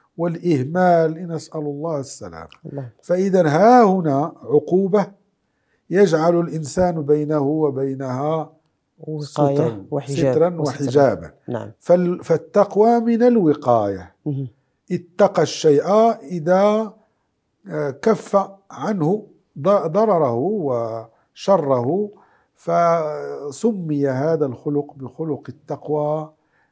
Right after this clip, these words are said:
Speaker 1: لأجل ما ورد في كتاب الله تعالى من الوصية به. ففي ال-، في ال-، في القرآن الكريم الوصية بتقوى الله عز
Speaker 2: نعم،
Speaker 1: وجل.
Speaker 2: بارك الله فيكم فضيلة الشيخ.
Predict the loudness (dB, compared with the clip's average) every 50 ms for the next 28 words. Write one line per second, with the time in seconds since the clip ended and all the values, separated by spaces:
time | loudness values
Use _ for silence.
0 | _ _ -10 -8 -6 -4 -4 -4 -4 -6 -6 -4 -4 -4 -6 -8 -10 -16 -16 -12
1 | -8 -4 -2 -2 0 0 0 0 0 -2 -2 -2 -4 -6 -6 -10 -14 -14 -14 -12
2 | -6 -4 -4 -4 -4 -4 -6 -6 -6 -4 -4 -4 -6 -8 -10 -10 -8 -8 -6 -6
3 | -6 -6 -6 -4 -4 -2 -2 -2 -4 -4 -6 -6 -4 -4 -4 -6 -6 -10 -12 -12
4 | -14 -16 -18 _ _ _ _ _ _ _ _ _ _ _ _ _ _ _ -14 -12
5 | -10 -10 -10 -10 -10 -12 -10 -6 -6 -6 -6 -6 -10 -18 -16 -12 -12 -12 -12 -12
6 | -12 -12 -12 -12 -8 -8 -8 -6 -4 -2 -2 -2 -2 -4 -8 -10 -8 -8 -8 -6
7 | -6 -8 -8 -8 -8 -6 -6 -4 -4 -4 -6 -6 -6 -6 -6 -4 -4 -4 -4 -4
8 | -6 -6 -8 -8 -6 -6 -6 -8 -8 -8 -12 -12 -14 -16 -16 -16 -16 -18 -18 -20
9 | -20 -20 -20 _ _ -18 -16 -16 -14 -10 -6 -4 -4 -4 -4 -2 2 2 2 2
10 | 2 0 -2 0 0 -2 -2 -2 -4 -4 -2 -2 -2 -2 -4 -4 -4 -4 -4 -4
11 | -6 -4 -2 -2 -2 -2 -4 -8